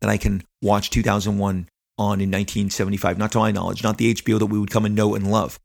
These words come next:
These, these movies now have to wait a certain gestation period, and then they appeared on television, which is, again,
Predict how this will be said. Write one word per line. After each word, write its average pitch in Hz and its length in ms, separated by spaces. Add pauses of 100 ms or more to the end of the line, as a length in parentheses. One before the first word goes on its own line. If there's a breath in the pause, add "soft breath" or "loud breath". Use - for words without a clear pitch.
(220)
These, 110 220
these 110 180
movies 110 320
now 113 160
have 104 120
to 104 80
wait 107 260
a - 80
certain 113 340
gestation 113 540
period, 98 400 (280)
and 107 100
then 110 80
they 113 100
appeared 110 400
on 107 180
television, 101 480
which 98 160
is, 95 60
again, 113 420